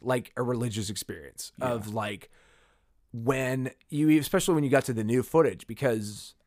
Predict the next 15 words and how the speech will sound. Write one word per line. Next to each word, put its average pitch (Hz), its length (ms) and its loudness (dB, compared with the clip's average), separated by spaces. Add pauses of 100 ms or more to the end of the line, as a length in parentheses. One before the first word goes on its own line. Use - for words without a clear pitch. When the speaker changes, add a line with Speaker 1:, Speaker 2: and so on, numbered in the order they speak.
(120)
Speaker 1:
I 107 240 0
didn't 165 180 -2
have 151 140 -4
Star 131 200 0
Wars 123 160 0
Insider. 117 600 2
Like, 113 200 -6
I 135 120 2
didn't 180 160 6
know 151 100 2
what 127 100 2
was 120 120 0
coming. 107 380 0
I 113 100 -2
didn't 131 240 -2